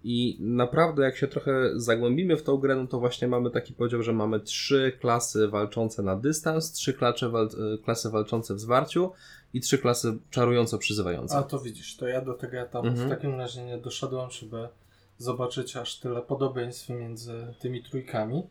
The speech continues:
Speaker 2: No dobra, to ja bym powiedział jeszcze, że bardzo mi się podoba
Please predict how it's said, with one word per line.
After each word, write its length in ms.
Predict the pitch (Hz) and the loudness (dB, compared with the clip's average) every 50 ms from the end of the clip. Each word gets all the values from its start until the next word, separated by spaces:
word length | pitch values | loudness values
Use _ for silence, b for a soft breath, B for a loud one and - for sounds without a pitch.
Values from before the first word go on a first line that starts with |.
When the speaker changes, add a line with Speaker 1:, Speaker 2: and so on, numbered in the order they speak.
| b b b b b b b b b b b b b 123 123 127 131 | b b b b b b b b b b b b b -8 -6 -4 -2
Speaker 2:
No 360 | 139 147 147 165 196 285 330 | 0 2 2 4 4 4 6
dobra, 400 | 320 247 - - - 98 92 - - _ _ _ - | 6 6 6 4 2 -4 -4 -6 -10 _ _ _ -2
to 160 | 151 143 147 | 0 0 2
ja 160 | 175 208 220 | 4 4 4
bym 180 | 233 233 214 208 | 2 2 -2 -2
powiedział 480 | - 165 151 165 170 170 175 160 143 | -4 -2 -2 -2 -2 0 -2 -2 -2
jeszcze, 640 | 135 135 143 139 - - - - 175 180 202 226 233 - _ _ _ _ _ _ _ _ | 0 -2 -2 -2 -2 -4 -4 -2 -2 0 0 0 -2 -4 _ _ _ _ _ _ _ _
że 140 | - 127 127 | -8 -8 -8
bardzo 540 | 120 117 117 147 165 196 202 175 185 185 175 | -6 -2 2 4 4 4 4 0 -2 -2 -2
mi 80 | 165 156 | -2 -4
się 160 | - - 139 | -4 -8 -10
podoba 840 | - - 139 127 123 139 156 160 143 143 135 131 135 135 135 - | -6 -4 -6 -2 2 2 2 2 2 2 2 4 2 0 -2 -4